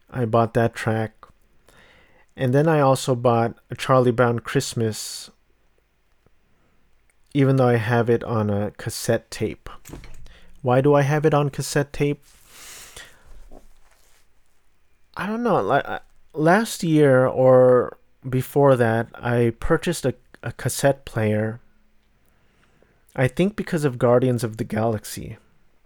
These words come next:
Uh, sometimes I purchase random things because I'm trying to fill the void. And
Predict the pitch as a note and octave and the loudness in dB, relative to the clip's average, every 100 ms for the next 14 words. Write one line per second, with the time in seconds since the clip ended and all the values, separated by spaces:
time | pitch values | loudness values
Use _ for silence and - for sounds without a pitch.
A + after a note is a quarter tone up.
0 | _ _ _ _ _ _ _ _ _ _ | _ _ _ _ _ _ _ _ _ _
1 | _ _ _ _ - - C3+ D#3+ D3+ D#3+ | _ _ _ _ -20 -16 -8 -8 -4 -2
2 | C#3+ A#2+ - B2 - A#2 A2 A2 A2 A2 | 2 0 0 -4 -2 -6 -2 0 0 -2
3 | G#2 A2 A2 G#2 A#2 - A2 A2 G#2+ - | -4 -4 -4 -6 -10 -8 -4 -4 -4 -6
4 | A#2 A#2 - A2+ G#2 G2 G#2 G#2+ G#2+ G#2 | -6 -6 -2 0 0 -4 -4 -2 -4 -6
5 | - - - - - - - - - - | -12 -20 -20 -20 -20 -20 -20 -20 -20 -20
6 | - _ _ _ _ - _ _ _ _ | -20 _ _ _ _ -20 _ _ _ _
7 | _ _ - C3 B2 B2 B2 A#2 | _ _ -4 0 4 4 2 -2